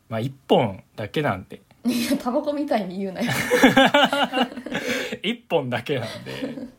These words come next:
Speaker 2: うん。
Speaker 1: 吸いちくわをね、食べたん
Speaker 2: 空気が通るだけでしょ。
Speaker 1: 吸いちくわしたんですけど。
Speaker 2: はいはい。
Speaker 1: 水遁の術みたいなね。あの、帰り着いたら、もう一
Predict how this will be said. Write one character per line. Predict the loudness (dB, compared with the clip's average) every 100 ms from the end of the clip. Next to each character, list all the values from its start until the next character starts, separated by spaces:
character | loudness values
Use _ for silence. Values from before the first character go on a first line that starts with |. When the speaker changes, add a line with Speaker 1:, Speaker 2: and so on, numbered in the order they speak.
| _ -20 -20 -20 _ -18
Speaker 2:
う | -16 -16 -18 _ -14
ん。 | -12 -12
Speaker 1:
吸 | -8 -6 -4 -2 -2
い | -2
ち | -2 0
く | 2
わ | 0
を | -2
ね、 | -10 -10 -10 -12 -12 -16 _ _ _ _ _ _ _ _ -20 -6 -4 -4 -4
食 | -2
べ | -2
た | 0
ん | -2
Speaker 2:
空 | -2
気 | -6
が | -6
通 | -6 -8 _ _ -10 -10 -6 -2 -2
る | -2
だ | -4
け | -4
で | -8 -8
し | -6
ょ。 |
Speaker 1:
吸 | -6 0 0
い | 2
ち | 0
く | 0 -2
わ | -4
し | -6
た | -4
ん | -6
で | -8
す | -14
け | -14
ど。 | -14 -18 -20 -10
Speaker 2:
は | -10
い |
は | -8
い。 | -12
Speaker 1:
水 | -8 -2 0
遁 | 2 2
の | 2
術 | -2 -4 -8
み |
た | -12 -16
い |
な | -16
ね。 | -16 -18 -20 -14 -14 -12
あ | -6 -4
の、 | 0 0 -2 -4 -12 _ _ _ _ _ _ -20 -2
帰 | 4 6 4
り | 0
着 | 0 0
い | 2
た | 0
ら、 | 0 0 -4 -10 _ _ _ _ _ _ _ _ _ _ _ _ -16
も | -14
う | -8
一 | -8